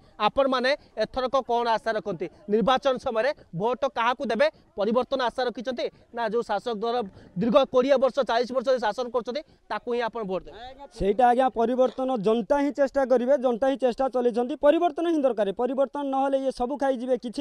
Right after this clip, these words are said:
Speaker 2: ରଖିବେନି। ଚୋର ଖଣ୍ଟ ଗୁରା ଏଗୁରାକ ଆଜ୍ଞା, ଇଏ ବହୁତ ଚୋର ଖଣ୍ଟ ପଚିଶ ବର୍ଷ କାଳ ରାଜନୀତି କରିକିରି ଇଏ ବହୁତ ବଡ଼ ମୁଣ୍ଡି ଷୋହଳ ହେଇକି ରହିଗଲେଣି, କିନ୍ତୁ ଇଏ ମୁଣ୍ଡି ଷୋହଳ ଏ ବର୍ଷ ଚେଞ୍ଜ ହବା ଦରକାର, ଜନତା ବି ଚାହୁଁଛି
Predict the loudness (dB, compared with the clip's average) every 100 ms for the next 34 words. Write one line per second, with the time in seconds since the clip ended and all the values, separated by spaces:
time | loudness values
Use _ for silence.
0 | 0 0 -4 -4 -2 0 0 -2 0 2
1 | 2 0 0 -2 -6 -8 -14 _ _ _
2 | _ _ -2 0 4 2 2 2 2 2
3 | 0 0 0 -4 -2 -2 -2 -2 0 0
4 | -2 -6 -2 -2 -2 -2 -2 -2 -4 _
5 | _ -6 -2 2 0 2 2 2 0 -2
6 | 0 2 4 4 2 2 2 2 0 -2
7 | -6 -6 -2 -2 -2 -6 -2 0 2 2
8 | 0 -2 -4 -4 -4 0 0 0 0 -2
9 | -4 -4 -4 0 0 0 -2 -4